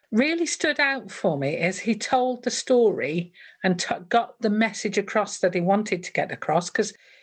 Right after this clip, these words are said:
he's a neuroscientist. He could have just been there for fifty minutes and talked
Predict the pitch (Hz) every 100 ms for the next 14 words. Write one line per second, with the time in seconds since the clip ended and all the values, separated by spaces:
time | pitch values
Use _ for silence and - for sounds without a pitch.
0 | _ - 247 220 208 262 226 180 - 226
1 | 240 208 226 - - - 254 247 202 196
2 | 202 - - _ _ _ 220 202 185 190
3 | 180 - - 202 185 185 180 190 - 180
4 | 170 175 165 - - -